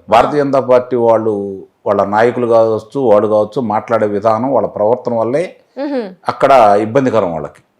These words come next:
Speaker 2: ఓకే, ప్రవర్తన బాగాలేదంట.
Speaker 1: అదే ఇప్పుడు
Speaker 2: మ్మ్.
Speaker 1: కూడా దాని గురించి, పొత్తు ధర్మానికి సంబంధించి వాళ్ళు సరైన చర్యలు తీసుకోవట్లేదు అనేది ప్రజల భావన.
Speaker 2: మ్హూ. అంటే ఏం చేయాలంటారు?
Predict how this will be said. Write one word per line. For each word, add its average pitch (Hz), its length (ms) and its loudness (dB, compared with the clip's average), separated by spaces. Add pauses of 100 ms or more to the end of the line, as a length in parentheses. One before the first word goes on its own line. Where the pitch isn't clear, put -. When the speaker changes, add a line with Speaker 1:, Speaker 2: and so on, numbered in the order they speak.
(280)
Speaker 2:
ఓకే, 190 300 -10
ప్రవర్తన 220 420 -4
బాగాలేదంట. 180 540 -10 (120)
Speaker 1:
అదే 120 440 -4
ఇప్పుడు 104 260 -4
Speaker 2:
మ్మ్. 131 80 -2
Speaker 1:
కూడా 143 540 6
దాని 117 320 2
గురించి, 127 360 -6
పొత్తు 123 260 -4
ధర్మానికి 127 460 0
సంబంధించి 113 500 -6
వాళ్ళు 123 180 0
సరైన 123 280 2
చర్యలు 117 300 -4
తీసుకోవట్లేదు 113 640 -4
అనేది 117 180 -4
ప్రజల 110 280 -4
భావన. 90 280 -2 (380)
Speaker 2:
మ్హూ. 247 280 -10 (500)
అంటే 247 280 -4
ఏం 240 60 -10
చేయాలంటారు? 214 760 -16